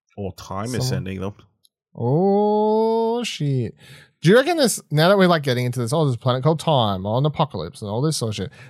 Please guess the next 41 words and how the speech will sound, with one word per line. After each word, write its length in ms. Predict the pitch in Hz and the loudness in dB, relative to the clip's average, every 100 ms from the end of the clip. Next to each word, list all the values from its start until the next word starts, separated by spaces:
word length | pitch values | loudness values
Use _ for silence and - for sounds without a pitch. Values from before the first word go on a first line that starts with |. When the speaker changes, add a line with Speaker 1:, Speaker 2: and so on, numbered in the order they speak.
| - | -2
Speaker 2:
do 100 | 143 | 2
you 60 | |
reckon, 360 | 175 220 220 131 - _ _ - | 4 2 0 -8 -18 _ _ -12
do 160 | 156 185 | -4 0
you 120 | 311 | 2
really 260 | 254 220 170 | 6 6 6
think 180 | 156 135 | 2 -2
this 140 | 139 | -2
is 140 | 135 | -2
just 180 | 120 117 | -2 -4
a 40 | 113 | -2
long, 520 | 110 113 113 110 113 | 0 -2 -2 -6 -2
really 240 | 135 127 | 0 0
long 200 | 120 110 | 0 -4
way, 120 | 107 104 | -4 -4
and 80 | |
at 120 | 113 - | -6 -8
the 60 | |
end 120 | 120 | -8
of 80 | 117 | -6
this, 200 | 107 113 | -6 -6
they're 140 | 117 107 | -6 -6
gonna 240 | 101 101 | -6 -6
just 240 | 95 - - | -8 -12 -12
actually 320 | 117 - 120 | -14 -8 -8
change 380 | 107 90 107 107 | -6 -8 -10 -8
the 100 | 113 | -4
whole 400 | 110 110 110 - _ _ _ - | -2 -2 -4 -10 _ _ _ -4
Doctor 360 | 117 - 117 110 | -4 -2 -4 -2
Gallifrey 680 | 107 110 110 110 110 110 - - | -2 -2 -2 -4 -4 -6 -10 -14
stuff, 400 | - 110 117 - | -6 -6 -6 -12
like, 160 | 120 110 | -12 -8
due 140 | 120 | -8
to 80 | 113 | -8
fan 220 | - 107 | -6 -8
Speaker 1:
I, 40 | 113 | -6
Speaker 2:
feedback, 360 | 110 120 131 127 | -8 -6 -6 -6
or? 220 | 92 95 | -6 -6
Speaker 1:
I 60 | |
think 360 | - 269 294 - | -8 -10 -12 -6
they're, 360 | 135 131 131 | -2 0 0